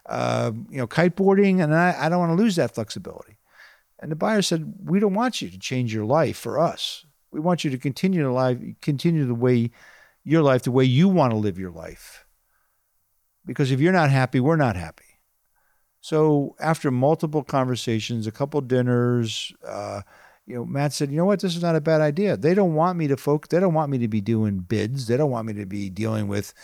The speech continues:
uh, the human resource,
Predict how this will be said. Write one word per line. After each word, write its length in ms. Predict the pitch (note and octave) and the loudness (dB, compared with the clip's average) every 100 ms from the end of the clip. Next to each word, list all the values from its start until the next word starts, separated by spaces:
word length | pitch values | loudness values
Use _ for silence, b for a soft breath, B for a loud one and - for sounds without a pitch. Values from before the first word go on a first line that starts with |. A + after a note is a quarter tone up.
| B B _ | B B _
uh, 340 | - A2+ A2 | -6 -4 -4
the 380 | G#2 A2 G#2+ G#2 | -4 -4 -6 -8
human 500 | G#2+ - D3+ C3+ A#2+ | -12 -4 0 2 2
resource, 640 | A#2 C3 - A#2+ A2 G2+ | 2 0 0 -4 -6 -6